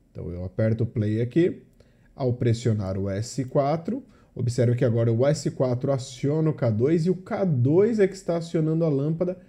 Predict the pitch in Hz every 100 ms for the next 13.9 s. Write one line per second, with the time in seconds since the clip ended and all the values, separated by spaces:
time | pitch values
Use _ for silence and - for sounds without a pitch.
0 | - - - 120 120 131 156 135 127 123
1 | - - - 123 160 170 170 165 180 170
2 | 180 156 156 180 170 160 131 - 151 143
3 | 156 165 160 147 160 165 - 110 123 160
4 | 254 254 - _ _ _ _ - 165 196
5 | 208 220 247 - 165 175 160 135 135 131
6 | 127 143 143 135 139 165 202 - - _
7 | - 131 113 104 98 92 95 98 110 151
8 | 123 170 233 - - 131 120 160 185 185
9 | - 175 185 175 190 196 156 113 - -
10 | - 110 92 113 98 98 101 127 131 117
11 | 110 110 98 98 101 104 139 - 175 269
12 | 262 - _ _ _ - 143 127 117 117
13 | 101 101 107 117 147 - 240 285 -